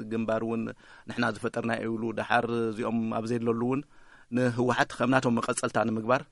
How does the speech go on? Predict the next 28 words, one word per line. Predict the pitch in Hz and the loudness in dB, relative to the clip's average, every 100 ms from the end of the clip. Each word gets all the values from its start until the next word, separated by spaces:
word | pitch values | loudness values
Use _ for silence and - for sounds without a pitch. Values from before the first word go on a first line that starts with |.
| - | -18
እ፣ | - 113 113 | -6 -4 0
ጻዕሪ | 120 123 120 | 2 4 4
ገይሮም | 117 117 | 2 2
እዮም። | 101 95 - - | -2 -6 -12 -4
ኣብቲ | - - 202 | -2 0 0
መጀመርያታት | 147 131 123 123 120 | 2 2 2 0 -2
ገጽ | 131 151 - | -2 -2 -4
ዒስራ | 113 - 117 | -10 -2 -2
ዝኾን | 110 117 | 0 -4
ካላሽን | 110 110 107 120 117 | -2 -2 -2 -4 -4
ሓደ | 110 107 104 113 110 | -6 -6 -4 -2 -4
መሽንጋን | 110 113 113 117 123 - - | -6 -6 -4 -2 -4 -8 -6
ቁሩብ | 143 151 127 - | 0 0 -2 -8
ጠያይቲ | 120 127 123 117 139 | -2 2 2 2 -2
ሂቦም | 120 123 110 | 0 2 2
ነይሮም | 107 95 | 0 -2
እዮም። | 104 - - - - | -8 -14 -20 -20 0
ንሕና | 131 147 151 151 - | 2 6 6 6 4
ክንሰርሐሎም | 143 151 - 139 107 - _ - - | 2 4 4 4 2 -4 _ -12 0
እንደሊ | 127 123 123 | 2 4 4
ወታደራዊ | 120 123 113 117 113 | 2 2 2 2 0
ስራሕቲ | 110 - | -2 -2
እውን | 120 | -4
ሂቦምና | 110 101 98 | -4 -4 -6
ነይሮም። | 98 95 - _ - - | -6 -8 -14 _ -20 -6
እዚ | 117 110 | -4 -2
እውን | 123 131 131 | -2 -2 0
ሓደ | 117 | 0